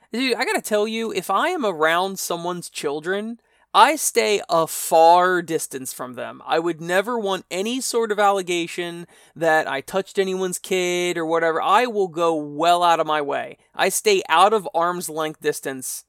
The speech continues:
from other people's children. I just do. That's what, you know, I'm never in a room with someone's kid, you know, alone. I just, I don't do it. And for you to immediately walk in the house and ask for a hug, that's just,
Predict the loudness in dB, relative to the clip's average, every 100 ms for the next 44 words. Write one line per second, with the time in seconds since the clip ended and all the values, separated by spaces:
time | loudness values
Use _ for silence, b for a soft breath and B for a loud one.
0 | _ _ _ -2 0 0 -4 -8 -8 -8
1 | -8 -10 -6 -4 -2 -4 -4 0 0 0
2 | -8 -6 -4 -2 -2 -2 b b b -2
3 | 0 2 2 0 -2 -2 -2 0 0 0
4 | -2 -2 -2 -2 -4 0 2 2 0 -4
5 | -18 -14 -4 0 2 2 2 2 2 2
6 | 0 -2 -4 -4 -8 -8 -4 -4 -2 -2
7 | -2 -2 -4 -4 -10 -18 b b b -4
8 | -4 0 -2 0 -4 -2 -2 0 -2 -2
9 | -2 -2 0 -2 0 -2 0 0 0 -2
10 | -2 -2 -2 -4 -4 2 2 0 -6 -8
11 | -8 -8 -8 -6 -4 -6 -12